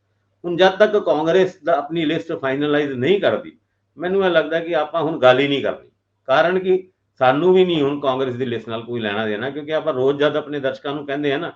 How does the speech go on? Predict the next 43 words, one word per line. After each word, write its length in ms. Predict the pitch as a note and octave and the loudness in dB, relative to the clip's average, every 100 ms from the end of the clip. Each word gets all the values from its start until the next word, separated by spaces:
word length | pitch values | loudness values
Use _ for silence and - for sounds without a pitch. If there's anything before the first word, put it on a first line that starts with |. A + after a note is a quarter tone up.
| _ _ _ B2 | _ _ _ -8
ਕਿ 140 | A#2+ C#3 | -6 2
ਅੱਜ 120 | D3 D3 | 2 4
ਆ 120 | C3+ | 2
ਸਕਦੀ 360 | C#3 C3+ C#3 | 0 -4 0
ਹੈ, 120 | C3+ C3+ | 4 4
ਅੱਜ 120 | C3 | 2
ਆ 80 | A2 | 0
ਸਕਦੀ, 200 | G#2+ A2 | -4 -4
ਆ 200 | D3 F#3 | 0 4
ਜਾਏ 140 | A#3 A3 | 4 2
ਜਦੋਂ 280 | A3 G#3 G3 | 2 0 0
ਆਉਣੀ 280 | F#3 F#3 | -2 -4
ਹੈ। 40 | F3 _ _ _ _ _ - | -8 _ _ _ _ _ -4
ਐਨ 160 | D#3+ | -4
ਉਹਨਾਂ 300 | - E3 E3+ | -2 -2 0
ਨੂੰ, 120 | G3 F#3+ | 0 0
ਕਾਂਗਰਸੀਆਂ 540 | A#2+ C3 D#3 F3 F#3+ | 0 0 -2 0 0
ਨੂੰ 120 | G3 | 0
ਚਿੰਤਾ 340 | F3 D#3 E3 D3 | -2 -2 0 2
ਹੋਏ, 340 | B2 C#3 D#3+ _ _ _ | 2 -2 -6 _ _ _
ਲੋਕਾਂ 360 | A#2 D3+ F3 F#3+ | -4 0 0 0
ਨੂੰ 140 | G3 | 0
ਚਿੰਤਾ, 280 | E3 D#3+ D#3+ | -4 -2 -2
ਲੋਕਾਂ 320 | D#3+ F#3 G#3+ | -2 0 0
ਨੂੰ 100 | A3+ | 2
ਕੋਈ 140 | A3+ A3+ | 0 -2
ਚਿੰਤਾ 300 | A#3+ A3 F#3+ | -6 -6 -6
ਨਹੀਂ 160 | C3+ | -8
ਹੈ 60 | - _ _ _ | -14 _ _ _
ਕਿਹੜਾ 180 | F3+ G3 | -10 -10
ਕੈਂਡੀਡੇਟ 460 | F#3 D3+ D3 C#3 A#2 | -8 -8 -4 -4 -2
ਆਏਗਾ। 340 | F#2 D#2+ C#2+ _ _ _ _ | -4 -6 -14 _ _ _ _
ਉਹ 160 | D3 E3 | -4 -4
ਏਦਾਂ 280 | D#3+ F3+ G#3 | -2 -6 -6
ਨਹੀਂ 100 | A#3 | -10
ਹੈ 80 | |
ਕਿ 120 | A#3 A3 | -12 -6
ਵੀ 220 | G#3+ G3+ D#3 | -6 -6 _
ਜਿਸ 180 | B2 C#3 | -10 -10
ਦਿਨ 200 | D#3 E3+ | -8 -12
ਕੋਈ 220 | F3 E3+ | -10 -10
ਲਿਸਟ 240 | C#3+ D#3 | -8 -8
ਆ, 100 | E3+ | -8